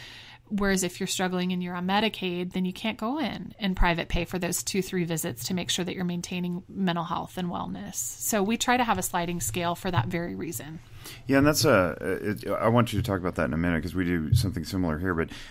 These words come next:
Speaker 2: w-, one of the real struggles too is as we talk about, you know, socially and being, being aware of what, what we're contributing to the,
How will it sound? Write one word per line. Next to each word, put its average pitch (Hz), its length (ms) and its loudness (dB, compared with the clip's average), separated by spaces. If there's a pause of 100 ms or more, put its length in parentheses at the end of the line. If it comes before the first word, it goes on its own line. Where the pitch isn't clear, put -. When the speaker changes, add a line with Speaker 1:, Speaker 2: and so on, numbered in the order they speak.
(220)
Speaker 2:
w-, - 300 -8 (200)
one 151 240 4
of 165 60 4
the 87 280 4 (180)
real 113 280 6
struggles 95 440 2
too 110 160 4
is 90 120 4
as 92 140 0
we 95 100 0
talk 110 220 2
about, 85 300 4
you 90 80 2
know, 80 300 0
socially 101 760 4
and 82 140 2
being, 90 420 2
being 92 220 4
aware 90 420 6
of 82 100 0
what, 87 220 2
what 85 200 -2
we're 82 200 0
contributing 90 560 0
to 87 120 -6
the, 78 320 0